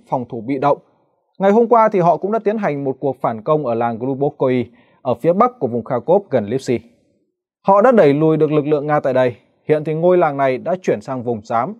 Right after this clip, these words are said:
và giao tranh vẫn đang tiếp tục diễn ra ở ngoại ô. Có thể nói rằng thời điểm này cả Nga và Ukraine đã quyết định nghiêm túc ở Kharkov, khi hai bên đều triển khai thêm quân tới biên giới giữa hai nước.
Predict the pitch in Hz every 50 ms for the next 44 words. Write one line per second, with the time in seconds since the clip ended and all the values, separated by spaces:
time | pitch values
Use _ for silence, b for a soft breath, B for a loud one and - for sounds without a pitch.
0 | _ - 113 113 131 139 135 151 180 190 180 185 190 175 165 151 165 180 185 165
1 | - 220 220 220 - 156 123 - - 135 151 175 165 156 147 135 123 - 117 110
2 | 98 101 107 - - 117 113 110 _ _ _ _ _ _ _ _ _ _ _ _
3 | _ _ _ _ _ _ _ _ - 311 - 269 233 208 208 226 262 240 233 220
4 | 202 208 208 202 196 190 170 143 143 151 156 156 156 156 - 143 127 127 143 175
5 | 185 185 170 151 143 117 165 170 160 - 180 165 160 156 156 156 147 147 156 196
6 | 202 - 247 233 208 170 147 127 151 165 170 180 165 156 160 240 202 131 110 -
7 | - 117 - 147 175 220 214 _ _ _ _ _ - 226 214 196 196 214 214 208
8 | 196 202 202 190 165 156 139 135 - 165 135 113 - 156 147 139 - 151 135 -
9 | - 139 131 120 - 131 156 190 185 165 139 120 123 123 127 160 117 - - 139
10 | 165 175 139 113 120 139 185 185